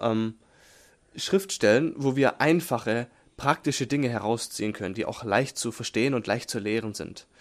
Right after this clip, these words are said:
Aber andere Dinge sind etwas schwieriger zu verstehen und auch schwieriger auszulegen. Somit ist auch die apokalyptische, prophetische Schrift auch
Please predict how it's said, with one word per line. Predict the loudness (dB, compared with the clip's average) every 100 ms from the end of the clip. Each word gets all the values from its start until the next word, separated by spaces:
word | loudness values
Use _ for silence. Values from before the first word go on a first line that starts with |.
| -20 -20 -12 -6
Aber | -4 -4 -4
andere | -4 -2 -2
Dinge | -2 0 0
sind | -2 -6
etwas | -6 -6 -6
schwieriger | -4 -2 0 -2
zu | -4
verstehen | -10 -10 -8 -10 -14 _ _ _ -20 -20 -20 _ _ _ _ _ _ _ _
und | -4 -2
auch | -2
schwieriger | -2 -2 0 2 2 0
auszulegen. | 0 -2 -2 0 0 -2 -8 -18 _ -16
Somit | -6 -2 -2 -2 4 4 4
ist | 0 -2 0
auch | -2
die | 0 -2
apokalyptische, | -2 -4 -6 2 2 4 2 0 0
prophetische | -4 -4 0 2 0 -2
Schrift | -2 -4 -4 -10 -4
auch | -4 -4